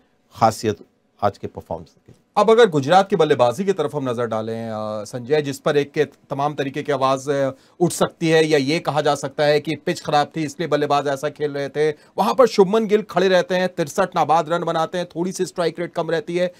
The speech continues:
Speaker 2: लेकिन जो, अ, आसपास उनके विकेट गिर रहा था उसका असर हो सकता है।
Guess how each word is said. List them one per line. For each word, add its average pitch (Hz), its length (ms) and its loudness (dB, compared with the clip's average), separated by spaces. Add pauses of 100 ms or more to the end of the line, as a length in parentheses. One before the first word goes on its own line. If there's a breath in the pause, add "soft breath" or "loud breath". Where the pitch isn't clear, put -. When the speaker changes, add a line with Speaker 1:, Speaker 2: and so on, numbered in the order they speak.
(160 soft breath)
Speaker 2:
लेकिन 180 400 4
जो, 190 100 6
अ, - 240 0 (220)
आसपास 170 480 0
उनके 175 160 -2
विकेट 147 300 -2
गिर 165 120 -2
रहा 170 120 2
था 185 100 -4
उसका 170 320 -2 (180)
असर 165 240 -4
हो 165 120 -6
सकता 170 320 -4
है। 190 120 -6